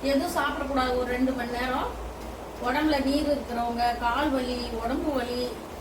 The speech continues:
வயித்துல அல்சர் இருக்கிறவங்க, வெயிட்டை குறைக்கணும்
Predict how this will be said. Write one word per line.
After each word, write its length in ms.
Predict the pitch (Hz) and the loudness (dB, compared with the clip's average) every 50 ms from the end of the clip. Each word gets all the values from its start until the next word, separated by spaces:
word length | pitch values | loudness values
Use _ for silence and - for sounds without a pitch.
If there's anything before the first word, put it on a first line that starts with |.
| - - - - - - - | -12 -12 -12 -10 -10 -4 -2
வயித்துல 380 | 233 247 285 277 269 320 294 262 247 | 0 2 2 2 2 2 2 2 2
அல்சர் 320 | 269 277 - - 320 285 | 2 0 0 0 0 0
இருக்கிறவங்க, 500 | 269 - - 247 233 226 233 220 226 226 226 226 226 233 226 - - - - - - - - - - - - - | 0 0 -2 -2 -2 -2 -2 -2 -2 0 0 0 0 0 -2 -4 -8 -10 -10 -10 -12 -12 -12 -12 -12 -10 -4 0
வெயிட்டை 320 | 233 262 294 302 302 330 320 | 0 2 2 2 0 -2 -2
குறைக்கணும் 680 | 269 269 269 262 254 240 262 240 247 240 240 247 240 | 0 0 0 0 0 0 -2 0 0 2 2 0 0